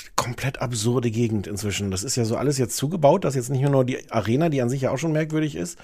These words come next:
sondern ganz viele so Häuser drumrum und halt auch so Kinos. Da ist so ein Kino mit so, das wird dir gefallen, mit so richtig Liegesesseln und sowas.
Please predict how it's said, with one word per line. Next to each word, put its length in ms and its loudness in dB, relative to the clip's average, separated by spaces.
sondern 240 2
ganz 160 4
viele 200 2
so 120 4
Häuser 220 6
drumrum 400 4
und 80 0
halt 140 4
auch 80 -2
so 100 -2
Kinos. 400 -2
Da 80 2
ist 80 0
so 80 -4
ein 40 -6
Kino 220 2
mit 200 4
so, 180 2
das 220 -8
wird 100 0
dir 100 2
gefallen, 360 0
mit 100 0
so 60 -10
richtig 260 -8
Liegesesseln 680 0
und 120 -6
sowas. 440 -6